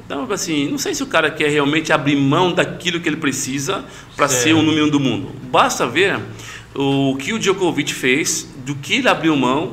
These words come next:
Speaker 1: pra ser um jogador número um do mundo. Tá, e ele conseguiu, e muitos que tentam e não conseguem.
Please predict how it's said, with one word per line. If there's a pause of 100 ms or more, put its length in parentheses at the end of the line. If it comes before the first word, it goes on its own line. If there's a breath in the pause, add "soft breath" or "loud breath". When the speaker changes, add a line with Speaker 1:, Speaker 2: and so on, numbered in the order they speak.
Speaker 1:
pra
ser
um
jogador
número
um
do
mundo. (320 loud breath)
Tá,
e
ele
conseguiu,
e
muitos
que
tentam
e
não
conseguem.